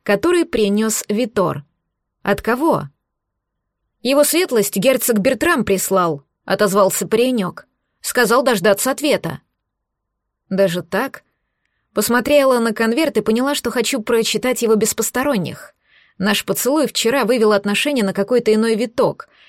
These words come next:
и мне очень хотелось бы знать, насколько я не ошиблась в своих выводах. «Как насчёт чая с вареньем?» — предложила я посыльному.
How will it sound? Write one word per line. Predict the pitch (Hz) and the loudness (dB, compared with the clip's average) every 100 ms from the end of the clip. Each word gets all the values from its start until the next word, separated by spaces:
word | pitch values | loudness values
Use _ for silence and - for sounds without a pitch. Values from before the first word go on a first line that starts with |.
| _ | _
и | - 196 | -2 0
мне | 214 220 | 0 0
очень | 330 330 | -4 -2
хотелось | 285 254 254 208 | -4 0 0 0
бы | 180 | 0
знать, | 185 202 277 214 - _ _ _ | -2 -2 -4 -6 -14 _ _ _
насколько | 202 - 370 330 | -6 -2 -2 0
я | 269 254 | 0 0
не | 240 | 0
ошиблась | 214 - 240 247 277 - | 0 0 -2 -2 -4 -6
в | - | -6
своих | 190 190 175 | -2 0 -2
выводах. | 208 220 160 143 - - _ _ _ _ _ _ _ _ _ _ | 0 0 0 -6 -10 -16 _ _ _ _ _ _ _ _ _ _
«Как | - 311 | -2 -2
насчёт | 330 320 311 233 | 0 0 0 -2
чая | - 285 269 | 0 2 2
с | - | 0
вареньем?» — | 302 285 180 156 156 - _ _ _ _ _ | 0 0 0 -4 -10 -12 _ _ _ _ _
предложила | 214 214 208 196 269 | 4 6 4 2 2
я | 311 262 | 2 0
посыльному. | 190 175 196 160 151 156 | -2 -4 -4 -4 -6 -10